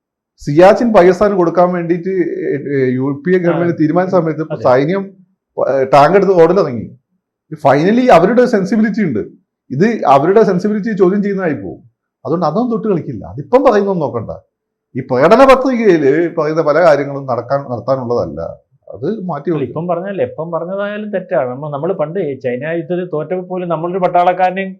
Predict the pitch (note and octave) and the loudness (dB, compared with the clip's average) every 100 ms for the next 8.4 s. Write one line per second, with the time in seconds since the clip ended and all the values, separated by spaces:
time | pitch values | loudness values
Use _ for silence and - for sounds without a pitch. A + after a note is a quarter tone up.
0 | - F3+ F#3 F3+ F3+ F3 E3 D#3 D#3+ F3 | -4 -4 -4 -4 -4 -4 -6 -4 -2 0
1 | E3 D#3+ D#3+ D3+ C#3 C#3 A#3 B3 G3 G3 | 0 -2 0 4 6 6 6 6 6 6
2 | A3 A#3 A3+ C#3 C3+ C3 B2+ B2 A#2+ G#2+ | 6 6 6 6 6 4 2 0 -4 -6
3 | G#2+ F2+ C3 G3 C3+ A2+ D3+ G#3+ A#3 - | -8 -10 -12 -6 -6 -2 -2 0 -2 -8
4 | C#3+ F#3+ A3+ G#3+ A3+ - F3 F3+ G3 G3+ | -6 -4 -2 -4 -6 -4 -4 -2 0 4
5 | F3+ E3 A3+ A3 F#3+ G3+ F#3 - - D#3+ | 4 4 4 6 6 6 4 2 0 4
6 | F3+ A3+ - F#3 F3+ B3 B3+ C#4 A3+ G3+ | 4 2 2 4 4 2 2 0 2 2
7 | F3+ G3 B3 - D3 F3+ E3+ F#3+ F#3 E3 | 2 -2 -6 -6 0 2 2 0 0 -2
8 | A3+ A#3 G#3+ G3+ | -4 -4 -2 0